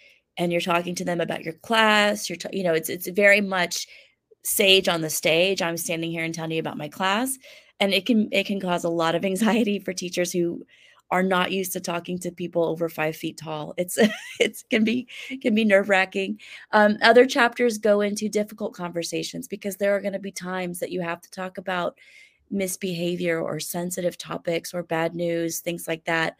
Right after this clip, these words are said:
Um, and I offer plain and simple sentence starters of,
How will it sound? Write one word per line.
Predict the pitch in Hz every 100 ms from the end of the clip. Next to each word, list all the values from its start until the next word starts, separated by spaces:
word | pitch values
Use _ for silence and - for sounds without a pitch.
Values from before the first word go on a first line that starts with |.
| - - - -
Um, | 170 165 - -
and | 185
I | 175 180
offer | 185 196 - 190 180 - _ _ _ _ _ -
plain | - 240 240 254 240
and | 220
simple | - 214 208 202 - -
sentence | - - 196 185 175
starters | - 170 165 165 160
of, | 170 165